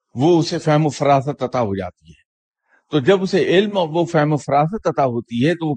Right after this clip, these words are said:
پیر کے مقام پر آ جاتا ہے۔ وہ پیر نہیں جو مجھ جیسے لوگ بننا چاہتے ہیں، میں بننا چاہتا ہوں۔ یہ پیر اپنے علم اور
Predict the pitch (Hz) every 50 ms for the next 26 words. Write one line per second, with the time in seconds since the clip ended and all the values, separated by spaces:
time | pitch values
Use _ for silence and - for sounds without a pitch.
0 | - 160 170 165 156 151 143 131 123 - 127 123 117 - 110 98 98 95 92 85
1 | 73 - _ _ _ _ _ _ _ _ _ _ _ _ _ _ _ _ _ _
2 | _ _ _ _ _ _ _ _ _ _ _ _ _ 139 165 165 170 190 190 180
3 | 170 175 170 175 202 208 175 180 185 165 151 151 143 139 151 135 123 147 131 123
4 | 117 117 101 - - _ _ _ _ _ 82 104 107 110 104 98 - - 82 78
5 | 78 - 73 71 76 76 - 82 95 110 110 107 98 92 90 90 82 - 71 69
6 | - _ _ _ _ _ _ _ _ _ _ _ _ _ _ _ _ _ _ _
7 | _ _ - 117 110 113 - 143 147 151 135 117 104 - _ _ _ _ _ _
8 | _ _ _ _ _ _ _ _ _ _ _ _ _ _ _ - - - - -
9 | 120 120 110 - - 139 139 147 143 135 127 120 104 92